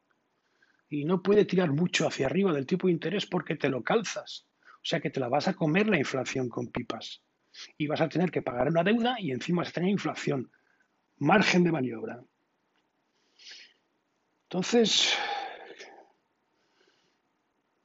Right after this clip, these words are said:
segundo problema, como dice el articulista, y cuando las deudas compradas lleguen a,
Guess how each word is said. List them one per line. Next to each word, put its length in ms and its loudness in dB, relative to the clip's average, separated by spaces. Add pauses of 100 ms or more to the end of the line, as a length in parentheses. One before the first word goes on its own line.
(120)
segundo 420 6
problema, 460 2 (1300)
como 180 -4
dice 180 0
el 40 0
articulista, 600 -2
y 180 6
cuando 340 4
las 160 2
deudas 400 6
compradas 840 0 (540)
lleguen 480 0
a, 380 -4